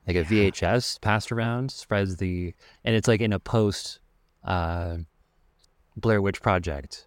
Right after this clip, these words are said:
Speaker 1: world where,
Speaker 2: Yeah.
Speaker 1: like, that lo-, that appeared to be a tape that had some cursed stuff going on in it.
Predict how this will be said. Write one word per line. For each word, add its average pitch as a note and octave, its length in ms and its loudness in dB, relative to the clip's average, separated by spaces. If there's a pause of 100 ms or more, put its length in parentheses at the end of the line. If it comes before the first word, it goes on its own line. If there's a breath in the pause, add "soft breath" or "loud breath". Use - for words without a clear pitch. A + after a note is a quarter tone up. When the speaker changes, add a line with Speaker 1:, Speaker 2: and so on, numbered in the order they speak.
Speaker 1:
world G#2 640 0
where, G2+ 160 0
Speaker 2:
Yeah. F2+ 60 2
Speaker 1:
like, D#2+ 260 -2
that F2+ 180 0
lo-, G2+ 220 0
that F#2+ 220 -2
appeared E3 400 2
to A#2+ 220 -2
be G#2 240 2
a E2+ 100 -2
tape D#2 400 -4 (400)
that F2 120 0
had F2 300 -2
some E2+ 260 -4
cursed - 400 -2
stuff - 380 -2
going F#2 260 -4
on F2+ 180 -4
in A#2+ 180 -2
it. D#2+ 260 -6